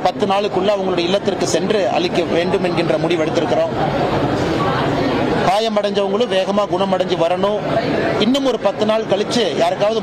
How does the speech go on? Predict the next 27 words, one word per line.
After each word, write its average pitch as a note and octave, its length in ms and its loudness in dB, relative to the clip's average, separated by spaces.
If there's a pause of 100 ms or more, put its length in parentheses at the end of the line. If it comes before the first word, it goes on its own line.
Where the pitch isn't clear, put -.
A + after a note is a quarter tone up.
மருத்துவ A3+ 340 0
உதவி F#3+ 180 0 (100)
தேவைப்பட்டா, E3+ 480 2
இன்னைக்கு E3 220 2
ஹாஸ்பிட்டல்ல E3+ 340 0
இருந்து F#3+ 200 0
டிஸ்சார்ஜ் F3+ 380 0
ஆகி F3+ 140 -2 (520)
தேவைப்பட்டா, G3+ 440 0 (100)
அவர்களுக்கும் A3+ 580 0
உதவி G3 260 0
செய்வதாக F3 460 2 (200)
தீர்மானம் F3 440 0
செய்திருக்கின்றோம். C#3 540 0 (1400)
இன்னும் G#3 260 2
ஒரு, F#3+ 120 0 (100)
ஒரு G3 160 2
வாரம் G#3 280 0
கழித்து F#3+ 260 0 (100)
ஒரு F#3 180 2
ஒரு F#3+ 160 0
இல்லமாக F#3 420 0 (340)
நாற்பது F#3 460 0
பேருடைய F#3 400 0
வீட்டிற்கும் F3+ 440 0
சென்று, F#3+ 300 2 (960)
நம்முடைய F#3 300 2